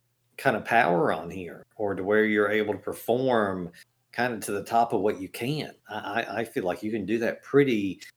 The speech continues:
pretty easily. And yes, early on, you're going over a lot of the power-ups. Um, yeah, early on in the game, I was glad that this game,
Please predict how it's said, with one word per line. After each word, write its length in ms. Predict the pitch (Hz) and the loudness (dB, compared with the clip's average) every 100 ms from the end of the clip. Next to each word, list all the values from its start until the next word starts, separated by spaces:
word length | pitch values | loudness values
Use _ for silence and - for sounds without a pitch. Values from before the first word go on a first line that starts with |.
| _ _ | _ _
pretty 220 | - 190 | -2 0
easily. 480 | 131 143 165 92 78 | 2 2 2 -2 -4
And 100 | 117 | 2
yes, 240 | 170 - - | 2 2 4
early 260 | 175 185 | 4 4
on, 180 | 180 139 | 4 2
you're 180 | 135 143 | 0 0
going 240 | 165 175 | 0 2
over 180 | 170 165 | 2 2
a 60 | 151 | 0
lot 180 | 139 143 | 0 0
of 40 | |
the 80 | 139 | -2
power-ups. 920 | 120 123 123 131 123 123 - - - - | -2 -2 0 2 2 0 -8 -12 -12 -2
Um, 440 | 113 104 98 92 | 2 2 2 -2
yeah, 160 | 90 135 | -4 -4
early 300 | 127 151 156 | -2 -2 -2
on 120 | 147 | -2
in 40 | 135 | -2
the 80 | |
game, 340 | 101 117 120 107 | -2 -2 -2 -4
I 120 | 110 | -4
was 140 | 104 95 | -4 -6
glad 500 | 90 87 98 104 95 | -6 -4 0 0 -2
that 100 | 80 | -4
this 200 | 98 - | -6 -6
game, 500 | - 82 80 80 | -8 -6 -6 -8